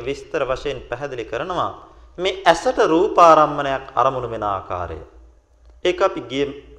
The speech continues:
අවස්ථාවේදී පැහැදිලි කරා. ඊළඟට කනට ශබ්ද ආරම්මණයක්, නාසයට ගන්ධ ආරම්මණයක්. මේ ආදී සෑම ආයතන වලටම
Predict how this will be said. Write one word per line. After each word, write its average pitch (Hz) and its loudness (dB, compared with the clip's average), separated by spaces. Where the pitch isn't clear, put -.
අවස්ථාවේදී 127 -2
පැහැදිලි 101 -10
කරා. 82 -12
ඊළඟට 196 2
කනට 175 0
ශබ්ද 143 0
ආරම්මණයක්, 113 4
නාසයට 156 2
ගන්ධ 127 0
ආරම්මණයක්. 101 -6
මේ 208 -2
ආදී 196 0
සෑම 185 0
ආයතන 160 4
වලටම 160 -4